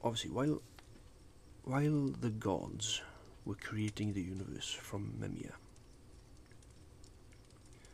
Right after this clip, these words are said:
the heavens were left in darkness. No sun, no moon.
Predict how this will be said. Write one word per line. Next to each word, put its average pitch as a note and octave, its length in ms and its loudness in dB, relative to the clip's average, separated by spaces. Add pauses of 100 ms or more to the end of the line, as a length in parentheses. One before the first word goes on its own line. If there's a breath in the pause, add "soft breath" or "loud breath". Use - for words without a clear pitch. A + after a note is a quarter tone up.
(720 loud breath)
the G#2+ 60 0
heavens A2 760 4
were G#2 80 6
left G2+ 380 -2 (300)
in G#2+ 120 2
darkness. - 680 -2 (1800)
No G#2+ 120 0
sun, A2+ 380 4 (420)
no G2+ 140 4
moon. F2+ 320 0